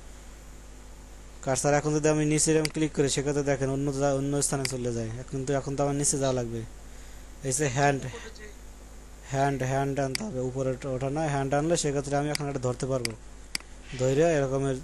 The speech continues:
Speaker 1: move করতে পারবো যে কোনো জায়গায়। তারপর একটু zoom ছোট করে নিই, control minus press করে। এবার এখন আমাদের স্লাইডারে কি আছে? text এখন আমরা নেই। প্রথমে একটা text আছে বড়,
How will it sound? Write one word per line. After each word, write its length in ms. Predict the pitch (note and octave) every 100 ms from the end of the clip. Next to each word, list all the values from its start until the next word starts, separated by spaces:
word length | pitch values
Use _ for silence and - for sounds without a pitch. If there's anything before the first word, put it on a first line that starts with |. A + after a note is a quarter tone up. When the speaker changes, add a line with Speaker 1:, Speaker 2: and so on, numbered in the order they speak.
| - D#3+
Speaker 1:
move 240 | C3+ C#3 -
করতে 240 | - C3 C3
পারবো 180 | B2
যে 100 | A#2
কোনো 200 | A#2+ B2+
জায়গায়। 280 | A#2 A2+ A2 A2 - - - - - - - - - - - - - - - - - -
তারপর 180 | D3
একটু 160 | D3 D3
zoom 200 | C3+ D3+
ছোট 220 | D3 C#3+
করে 200 | C#3+ D3
নিই, 120 | C#3+
control 440 | C#3 C#3 C3+ C#3 C3+
minus 440 | C3 C3 C3 B2+
press 280 | - B2+ -
করে। 240 | B2+ A#2+ F#3 - - - - - - - - - - - - -
এবার 220 | D3 D3+
এখন 240 | D#3 E3+
আমাদের 420 | E3 E3 D#3+ D#3 E3+ -
স্লাইডারে 480 | - C#3+ D#3 E3 E3+
কি 180 | E3 E3+
আছে? 320 | E3 F#3+ A3 A3+ - - - - - - - - - - - - - - - - - - - - - - -
text 280 | E3 D3 E3
এখন 240 | D3+ D#3
আমরা 220 | D3+ D3
নেই। 200 | C#3+ D3
প্রথমে 280 | D3+ C#3+ D3
একটা 120 | C#3 C#3
text 260 | D3 C#3 C#3+
আছে 180 | C3 C3+
বড়, 280 | C3 C3